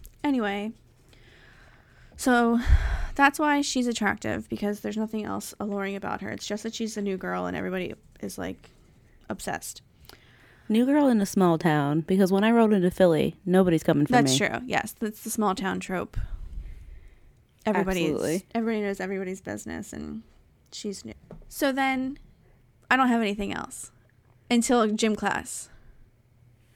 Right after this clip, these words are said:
Speaker 2: I, is there not a scene where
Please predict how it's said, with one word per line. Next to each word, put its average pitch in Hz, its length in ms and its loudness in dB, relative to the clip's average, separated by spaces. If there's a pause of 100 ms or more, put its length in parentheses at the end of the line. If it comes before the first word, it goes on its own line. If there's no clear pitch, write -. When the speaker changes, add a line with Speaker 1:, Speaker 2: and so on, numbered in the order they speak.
(1800)
Speaker 2:
I, 269 560 0 (1500)
is 285 160 2
there 381 180 4
not 370 180 4
a 339 100 2
scene 208 520 -2
where 190 520 0